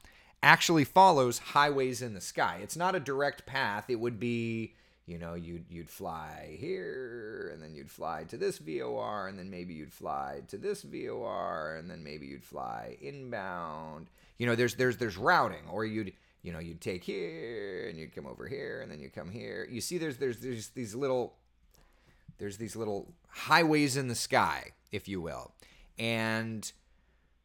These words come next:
the problem is, the closer you get, <laughs> the fewer highways there are coming into Florida. Now, all of these blue lines, those are called jet routes. Uh,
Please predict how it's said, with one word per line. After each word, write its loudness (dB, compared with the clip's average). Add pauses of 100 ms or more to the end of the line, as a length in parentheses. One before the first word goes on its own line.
(140)
the -2
problem 8
is, 2
the -6
closer 4
you 2
get, 8 (960)
<laughs> -4
the 0
fewer 6
highways 8
there 6
are 10
coming 2
into 2
Florida. 6
Now, 8 (320)
all 8
of 4
these 0
blue 6
lines, 8
those 4
are -2
called 4
jet 6
routes. -4 (400)
Uh, -2